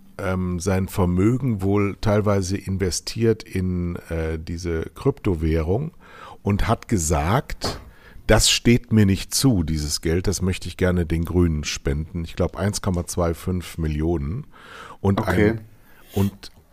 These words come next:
Speaker 1: ein mir sehr wohlbekannter Mann, nämlich Georg Kofler, mein ehemaliger Chef, hat siebenhundertfünfzigtausend Euro an die F D P gespendet mit der Aussage, er möchte nicht, dass die Grünen uns regieren.
Speaker 2: <laughs> Okay.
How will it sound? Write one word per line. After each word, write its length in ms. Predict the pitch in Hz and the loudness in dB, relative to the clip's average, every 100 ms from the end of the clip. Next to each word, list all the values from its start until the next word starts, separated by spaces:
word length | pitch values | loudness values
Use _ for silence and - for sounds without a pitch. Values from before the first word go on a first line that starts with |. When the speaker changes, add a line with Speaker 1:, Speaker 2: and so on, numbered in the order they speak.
| - | -12
Speaker 1:
ein 280 | - 98 98 | 0 2 4
mir 240 | 98 107 92 | 4 4 6
sehr 220 | 95 92 | 4 6
wohlbekannter 680 | 147 117 98 - 85 87 82 | 6 6 2 0 -2 -2 -2
Mann, 240 | 85 98 | -2 0
nämlich 300 | 92 90 - | -2 -2 0
Georg 300 | 98 87 - | 2 2 2
Kofler, 420 | - 123 - 80 | 4 4 4 0
mein 180 | 76 80 | 0 -2
ehemaliger 580 | - 98 90 82 78 76 | -2 -2 0 0 -2 -4
Chef, 400 | - 113 - - - - - | -2 -2 -2 -10 -20 -20 -12
hat 340 | - 90 80 - | -4 0 0 0
siebenhundertfünfzigtausend 1500 | 127 147 139 123 104 139 139 - 120 104 - 107 107 104 - | 0 2 4 4 2 0 0 -2 -6 -2 2 4 4 0 0
Euro 320 | 101 113 101 | 4 6 6
an 140 | 82 87 | 2 -2
die 100 | - | 2
F 280 | 160 - | 2 2
D 180 | - 104 | 0 -2
P 260 | - 90 87 | 2 2 2
gespendet 720 | 90 - - 95 110 127 - | 0 -2 -2 -2 -2 -6 -4
mit 160 | 98 98 | -2 0
der 160 | 90 | -2
Aussage, 440 | 90 101 101 90 82 | -2 -2 -2 -2 -2
er 100 | 82 | 0
möchte 340 | 95 - 101 | 0 0 -2
nicht, 240 | 95 - | -2 -4
dass 120 | 98 - | -6 -6
die 140 | 95 | -8
Grünen 440 | 95 98 90 67 | 0 4 4 2
uns 360 | - 69 - - | -6 -8 -8 -8
regieren. 600 | 71 - 69 67 - 80 - - | -10 -8 -8 -8 -8 -12 -18 -10
Speaker 2:
<laughs> 160 | - - 151 147 - | 0 2 2 -2 -8
Okay. 340 | 120 - - | -8 -4 -2